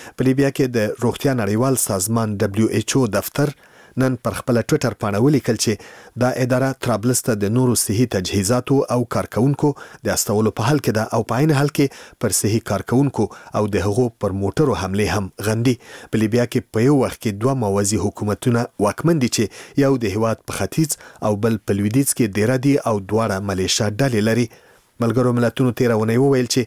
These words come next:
د دې جګړو له وجې شاوخوا اته زره کسان د خپلو مینو پریښودو ته اړ شوي دي. د امریکا د بهرنیو چارو وزیر مایک پومپیو وایي، په دې کې هیڅ شک نشته چې ایران په جن-،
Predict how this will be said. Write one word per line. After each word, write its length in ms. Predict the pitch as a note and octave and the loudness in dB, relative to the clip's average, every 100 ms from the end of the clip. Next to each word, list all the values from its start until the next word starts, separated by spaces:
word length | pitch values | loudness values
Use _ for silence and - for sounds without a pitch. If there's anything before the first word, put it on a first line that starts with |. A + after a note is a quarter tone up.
| - - - | -4 -20 -4
د 20 | B2 | 0
دې 80 | C3 B2 | 2 2
جګړو 300 | A2 A2 B2+ C#3 A2+ | 2 2 2 2 0
له 80 | G#2+ A2 | 0 2
وجې 240 | C3 B2 B2 | 2 2 0
شاوخوا 400 | - F#2 F2+ B2 - A2 | 0 -2 0 -2 -2 -6
اته 220 | - D3 | -2 0
زره 160 | C3+ B2+ C3 | 0 0 -2
کسان 320 | - D3 C#3+ - - - | 0 0 -2 -12 -10 -6
د 100 | G2+ | -4
خپلو 280 | - A2 G#2+ A2+ | -2 -2 0 2
مینو 220 | D3 C#3 - | 2 0 -2
پریښودو 400 | G2+ - F#2+ G2+ - | -4 -2 -2 -2 -2
ته 100 | G#2+ A2+ | -4 -2
اړ 120 | A2 - | 0 2
شوي 220 | A#2+ A2 | 2 2
دي. 80 | A#2+ A#2 _ _ _ _ _ _ _ _ _ _ _ _ - _ _ - - - - - - | 0 -2 _ _ _ _ _ _ _ _ _ _ _ _ -20 _ _ -20 -18 -16 -14 -10 0
د 80 | D3 | 2
امریکا 280 | D#3 D3+ D#3+ D3 | 2 0 0 2
د 20 | D#3 D#3 - - - - | 2 2 0 -8 -12 -4
بهرنیو 380 | A2+ C3 D#3 C#3+ A#2 | 0 2 4 4 2
چارو 200 | B2+ A2+ | 0 2
وزیر 300 | G2+ G2+ C#3+ C#3+ | 2 2 2 2
مایک 240 | B2+ B2+ - - | 2 0 -2 0
پومپیو 440 | D#3+ C#3+ A2 G2+ | 0 0 2 4
وایي، 180 | G2 G2 G2 | 4 0 -2
په 60 | A2+ | 0
دې 80 | C3 | 0
کې 80 | - - | -2 -2
هیڅ 420 | D#3 - - - | 0 -2 -6 -4
شک 180 | - C#3 D#3 | -2 0 2
نشته 220 | F3 - - | 2 0 -2
چې 180 | A2+ A2 | -2 0
ایران 200 | B2 D3+ D3 - - - | 0 0 -4 -12 -10 -4
په 80 | A#2+ | 0
جن-، 220 | A#2+ A2+ | 0 -2